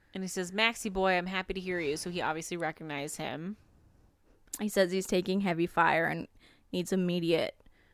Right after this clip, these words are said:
Speaker 1: And he says he
Speaker 2: extraction.
Speaker 1: doesn't, he doesn't know where he is 'cause he asked for his coordinates.
Speaker 2: He says, "I lost all navigational aids. I went high, but I don't recognize anything."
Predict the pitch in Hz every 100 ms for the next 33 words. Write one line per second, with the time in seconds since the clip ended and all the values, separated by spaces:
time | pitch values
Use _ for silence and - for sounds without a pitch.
0 | - - 185 175 175 180 175 170 185 -
1 | 160 190 190 180 175 170 160 147 139 123
2 | 113 - - 104 123 - 107 110 - -
3 | - 87 - - - 208 202 190 180 175
4 | 180 - 175 165 156 160 151 - 165 139
5 | - - 180 202 220 202 196 185 180 175
6 | 170 170 - 170 165 165 151 151 - -
7 | 190